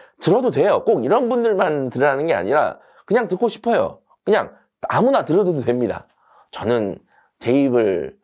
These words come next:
끝났습니다. 우리 애들은 다 대학생이에요." 들으면 안 됩니까? 들으셔도 돼요. 왜 듣는지 잘 모르겠지만 어쨌든 들으셔도 돼요. 제가 들어서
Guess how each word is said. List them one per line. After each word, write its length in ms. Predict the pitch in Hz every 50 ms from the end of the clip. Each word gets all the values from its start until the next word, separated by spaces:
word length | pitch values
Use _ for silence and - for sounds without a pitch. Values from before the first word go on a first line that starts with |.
| _ _ _ _ _ _ _ _ _
끝났습니다. 520 | - 226 247 208 - - 139 120 98 95 92
우리 200 | 107 123 131 117 107
애들은 260 | 98 104 110 104 101
다 140 | - 95 87
대학생이에요." 800 | - - - 95 113 - - - 120 - 90 87 76 65 62 - - _ _ _ _ _ _ _
들으면 260 | - 123 135 147 123
안 60 | 98
됩니까? 220 | 104 131 120 - 98
들으셔도 340 | - - 147 180 190 180 185
돼요. 380 | - - 131 127 - - - _ _ _ _ _ _ _ _ _ _ _ _ _ _ _ _ _ _ -
왜 100 | 104 110
듣는지 180 | 131 165 175 143
잘 100 | 147 127
모르겠지만 380 | 104 107 131 135 127 - 123 127
어쨌든 300 | 139 175 147 127 98 - - - - _
들으셔도 380 | - - 131 147 143 139 123 120
돼요. 180 | - - - - - - - _
제가 240 | - - 101 - 107
들어서 680 | - - 107 110 101 104 - 98 98 95 85 - -